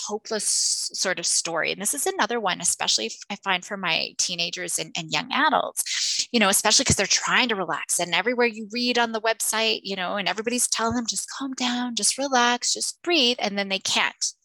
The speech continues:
And then they feel like they're a failure and they're never gonna be able to manage their anxiety. And then that anxiety starts to become ingrained because they s-, create this identity around being an anxious person.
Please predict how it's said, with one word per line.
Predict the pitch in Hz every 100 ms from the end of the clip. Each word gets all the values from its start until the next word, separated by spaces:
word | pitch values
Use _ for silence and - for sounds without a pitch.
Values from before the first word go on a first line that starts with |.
| _ - - - -
And | 196
then | 240
they | 330
feel | - 302 254
like | 240
they're | 220 196
a |
failure | - - 349 247 175 175 208
and | 196
they're | 196
never | 202 233 262 254
gonna | 247 226
be | 214
able | 202
to | 196
manage | 185 180 175 -
their | 175
anxiety. | 170 170 160 - - -
And | 190
then | 196
that | 220 320
anxiety | 349 247 214 202
starts | 185 - 170 -
to | -
become | - 185
ingrained | 165 170 165 160 - - -
because | - 196 -
they | 190
s-, | 185 - - - -
create | - 208 220
this | 220 196
identity | 175 170 185 180 214 226 170 170 -
around | 180 160 170 160
being | 165 165
an | 160
anxious | 151 - -
person. | - - - -